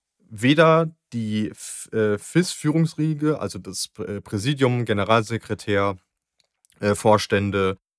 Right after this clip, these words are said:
äh, Pressestelle haben damit was, äh, zu tun. Das ist ja auf der Pressekonferenz nochmal, äh, verdeutlicht worden, die es dann am Holmenkollen gab.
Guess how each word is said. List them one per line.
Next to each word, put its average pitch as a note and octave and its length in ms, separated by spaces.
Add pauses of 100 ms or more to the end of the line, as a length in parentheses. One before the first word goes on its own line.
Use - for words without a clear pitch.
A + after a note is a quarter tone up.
(240)
äh, G2+ 160
Pressestelle C#3 840
haben B2 280
damit B2+ 280
was, - 340
äh, A2+ 120
zu C3+ 140
tun. C#3 260
Das G2 100
ist G#2 140
ja G2 80
auf F#2+ 100
der G2 100
Pressekonferenz A2 720
nochmal, G#2 360
äh, G#2 120
verdeutlicht G#2+ 460
worden, G#2+ 180
die G#2+ 60
es G2+ 100
dann G#2 200
am G2+ 160
Holmenkollen G#2+ 460
gab. G#2 260